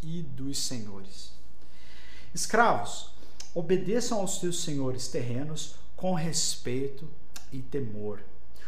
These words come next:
com sinceridade de coração, como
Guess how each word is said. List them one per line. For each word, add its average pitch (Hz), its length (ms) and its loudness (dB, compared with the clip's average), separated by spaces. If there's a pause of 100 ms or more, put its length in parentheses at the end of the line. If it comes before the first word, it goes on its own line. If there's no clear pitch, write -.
(140)
com 190 220 0
sinceridade 160 1000 0
de 160 120 0
coração, 147 880 0 (360)
como 170 540 2